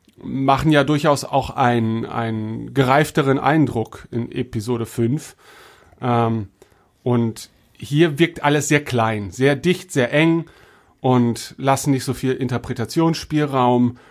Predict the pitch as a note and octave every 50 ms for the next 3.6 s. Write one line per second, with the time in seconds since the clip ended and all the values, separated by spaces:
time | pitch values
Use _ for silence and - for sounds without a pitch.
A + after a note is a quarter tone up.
0 | - - _ _ _ - C3 C3 B2+ - C#3+ B2+ B2 B2 B2+ B2 C3+ C3 C3+ C#3+
1 | C3 A#2 A#2 C#3+ - D#3+ D3+ C#3 B2 A#2+ A#2+ - - B2 - - - A#2 - -
2 | B2 B2 A#2+ B2 A#2 - B2+ A#2+ A#2+ A#2+ B2 B2 B2 B2 - - A#2+ B2 B2 B2
3 | B2 - B2 B2 A#2+ B2 B2+ B2+ B2 B2 -